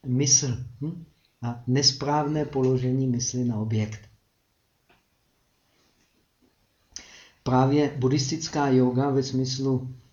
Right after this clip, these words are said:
eh, samathy a vipassany má vést k, eh, správnému položení mysli na objekt, což je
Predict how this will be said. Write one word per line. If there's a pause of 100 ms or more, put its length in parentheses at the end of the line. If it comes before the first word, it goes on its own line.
(160)
eh,
samathy
a
vipassany
má
vést (200)
k, (920)
eh, (760)
správnému
položení
mysli
na
objekt,
což
je